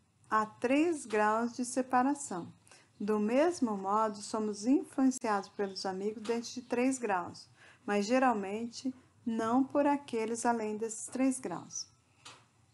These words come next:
A regra de três graus explica e amplia a variação de atitudes, sentimentos e comportamentos, e explica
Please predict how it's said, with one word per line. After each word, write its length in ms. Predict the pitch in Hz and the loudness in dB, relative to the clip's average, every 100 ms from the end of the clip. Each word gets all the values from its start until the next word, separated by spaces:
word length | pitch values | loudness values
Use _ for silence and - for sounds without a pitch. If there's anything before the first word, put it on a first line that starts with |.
| _ _ _ _ _ _ _ _ _ _ | _ _ _ _ _ _ _ _ _ _
A 120 | - 233 | -2 0
regra 440 | 226 294 330 294 | 4 4 6 2
de 140 | 247 | -2
três 360 | 226 214 196 185 | -4 -2 -2 -2
graus 440 | - 214 226 214 | -2 0 2 0
explica 680 | 226 240 - - 226 262 262 | -2 -4 -6 -4 0 0 0
e 100 | 247 | 2
amplia 500 | 247 240 - 240 269 | 2 0 -2 0 2
a 40 | 254 | 2
variação 600 | 240 226 220 220 214 214 | 0 -2 -4 -4 -4 -2
de 100 | 233 | -4
atitudes, 840 | 233 247 - 208 202 180 180 - _ _ _ | -6 -12 -6 -4 -2 -6 -14 -14 _ _ _
sentimentos 1160 | - - 240 240 - 196 185 190 226 233 269 262 | -6 -2 2 2 0 -4 -4 -4 -6 -4 -6 -6
e 40 | |
comportamentos, 960 | 247 262 247 254 254 285 269 196 175 - | -4 0 0 0 0 2 2 0 -8 -10
e 200 | - 240 | -4 0
explica 720 | 277 - - 220 254 254 202 | 0 -2 -4 0 0 -2 -6